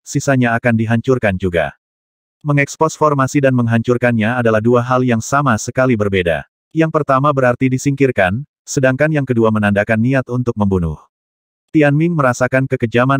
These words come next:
aturan. Mereka sparring, sampai formasinya pecah. Tapi begitu itu, maka itu menjadi pertempuran hidup dan mati. Koma, saat mereka melangkah ke Nether Battlefield,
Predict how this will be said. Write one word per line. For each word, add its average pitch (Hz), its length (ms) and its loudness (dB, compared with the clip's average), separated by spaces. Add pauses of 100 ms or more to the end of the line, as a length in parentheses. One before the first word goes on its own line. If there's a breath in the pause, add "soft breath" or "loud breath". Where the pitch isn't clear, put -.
aturan. 90 480 -2 (160)
Mereka 143 320 0
sparring, 139 560 -2 (240)
sampai 151 480 0
formasinya 139 640 0
pecah. 92 320 -4 (400)
Tapi 165 320 0
begitu 135 320 -2
itu, 120 320 0 (240)
maka 131 320 0
itu 147 160 -2
menjadi 117 320 0
pertempuran 120 560 0
hidup 135 320 0
dan 104 240 0
mati. 87 400 -4 (480)
Koma, 127 400 0 (160)
saat 143 320 -2
mereka 139 320 0
melangkah 123 400 0
ke - 80 -4
Nether 117 320 0
Battlefield, 117 560 0